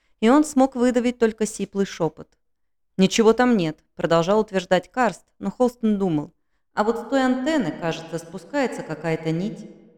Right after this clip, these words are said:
Почему датчики продолжают отключаться один за другим? Что за движение я вижу?» «Ох, мать!» Голос у Карста внезапно стал даже старее, чем у Лейн. «Мать, мать, мать!»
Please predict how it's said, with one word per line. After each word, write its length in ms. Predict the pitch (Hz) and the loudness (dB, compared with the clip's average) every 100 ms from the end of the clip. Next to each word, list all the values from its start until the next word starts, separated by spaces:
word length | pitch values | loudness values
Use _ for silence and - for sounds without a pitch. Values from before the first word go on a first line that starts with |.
| - | -8
Почему 380 | 254 - 269 196 | -6 0 0 2
датчики 460 | 208 240 - - | 0 -2 -6 -8
продолжают 560 | - 185 180 180 214 202 | -4 -2 0 0 0 -2
отключаться 640 | 208 196 190 240 247 240 | -6 -6 -6 -4 -4 -2
один 220 | 214 226 | 0 0
за 120 | 220 220 | 0 -2
другим? 880 | 214 220 180 143 - - - - - | -2 -2 -4 -6 -8 -18 -20 -20 -20
Что 220 | - 226 | -4 0
за 120 | 220 | 2
движение 600 | 214 220 202 247 233 226 | 2 2 2 2 4 4
я 120 | 233 | 4
вижу?» 360 | 233 262 185 156 - - - - | 2 0 -2 -6 -12 -18 -20 -14
«Ох, 280 | 226 - | -14 -6
мать!» 580 | 226 240 240 156 - - _ _ _ | 0 2 2 0 -4 -20 _ _ _
Голос 420 | 170 247 285 269 | 0 0 2 -2
у 40 | 247 | -2
Карста 420 | - 220 - 226 | 0 0 0 -12
внезапно 500 | 202 196 220 220 214 | -8 -2 -2 0 -6
стал 300 | - 214 214 | -4 -2 0
даже 260 | 196 202 196 | 2 0 -2
старее, 400 | - 185 202 190 | -4 -2 0 -2
чем 220 | - 185 | -4 -6
у 60 | |
Лейн. 300 | 180 170 151 - _ _ _ - | -4 -4 -6 -8 _ _ _ -4
«Мать, 380 | 233 180 - - | -2 -2 -6 -2
мать, 380 | 247 208 - - | 0 0 -4 -2
мать!» 460 | 285 277 165 - | 2 2 -2 -12